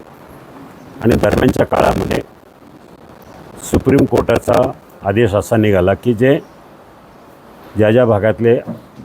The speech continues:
माजी, आजी आमदार, खासदार असतील, लोकप्रतिनिधी, त्या सगळ्यांच्या केसेस प्रायोरिटीवर घ्या,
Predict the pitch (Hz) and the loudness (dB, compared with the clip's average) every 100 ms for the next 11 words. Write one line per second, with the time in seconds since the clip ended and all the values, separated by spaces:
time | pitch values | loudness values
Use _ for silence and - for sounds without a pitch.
0 | - 110 104 90 117 123 - 104 85 117 | -6 0 0 2 2 0 0 -2 0 0
1 | 117 107 95 107 110 - 95 87 104 101 | 0 0 0 0 0 0 -2 0 0 0
2 | - - 92 90 - 95 85 87 82 78 | -2 -4 -2 -2 -4 -8 -4 -4 -6 -8
3 | 76 - - - - - - - - 120 | -14 -20 -20 -20 -20 -20 -20 -10 0 0
4 | - 110 101 110 107 104 104 92 123 101 | 2 2 2 2 0 -2 -2 -2 -4 -6
5 | - 104 98 101 98 107 107 104 98 90 | -4 0 2 2 2 2 2 2 0 0